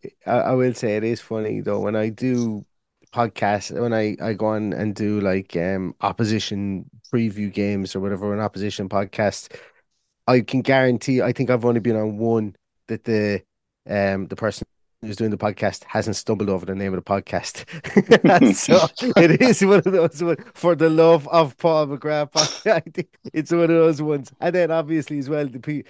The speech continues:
Speaker 1: sometimes, you know, you're, you're speaking to, um, if you're speaking to maybe a journalist or something like that, it, it, it, you know, it's nice to have the name in there 'cause a lot of people will find it synonymous, synonymous,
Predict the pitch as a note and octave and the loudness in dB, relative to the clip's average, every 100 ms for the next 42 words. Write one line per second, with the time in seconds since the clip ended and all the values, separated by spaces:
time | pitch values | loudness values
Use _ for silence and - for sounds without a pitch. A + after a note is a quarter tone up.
0 | _ - D#3+ D3+ C#3 A2+ C3+ C3+ C3 C3 | _ 0 4 4 2 0 -2 0 0 0
1 | B2+ A#2+ B2+ C3 - C3 C3+ B2 B2+ B2 | 0 -2 -6 -8 -8 -8 -6 -4 0 0
2 | A2+ - - - A#2 A#2 A#2 A#2 A2+ A2+ | 0 -6 -8 0 2 2 -4 -10 -8 -8
3 | - A#2+ A#2 G#2+ A2+ G#2+ A2 A#2+ A2+ A2 | -6 -4 -2 -2 0 0 2 2 2 0
4 | G2+ G#2 - G2+ G2 G2+ F#2+ F#2 F#2+ - | -2 -6 -6 -4 -2 -2 0 0 0 -2
5 | A2 B2 C#3 C3+ - _ - B2+ A#2 G#2+ | -2 0 0 0 -2 _ -8 -2 0 -2
6 | G2+ B2+ A#2+ - _ - A2 G#2+ G#2 A2+ | -2 -2 -2 -4 _ -4 -2 -2 -2 -4
7 | G#2+ G#2 G#2 G2 - G2+ G2 G2 F#2+ G#2+ | -4 -4 -4 -6 -6 -8 -4 -6 -6 -8
8 | F#2+ G2+ - G2+ G2 - G#2+ G2+ G#2 G2 | -6 -6 -4 -4 -4 -6 -2 -2 -2 -4
9 | - - A2+ A2 G2+ G2 | -6 -4 -2 0 -2 -4